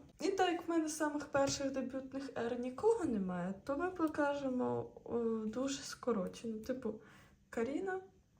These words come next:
Girls, ой, трошки просвічую. Оця Мося Каріна, це одна з найдавніших карт. Та, ага, я згадала, я тут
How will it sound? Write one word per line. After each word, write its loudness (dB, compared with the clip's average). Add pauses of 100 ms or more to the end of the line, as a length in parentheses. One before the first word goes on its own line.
(560)
Girls, -2 (120)
ой, -4
трошки -10
просвічую. -10 (520)
Оця 0
Мося -2
Каріна, 0 (640)
це -6
одна -4
з -10 (1300)
найдавніших 2
карт. -6 (120)
Та, 2 (960)
ага, 2
я 0
згадала, -2
я 0
тут -10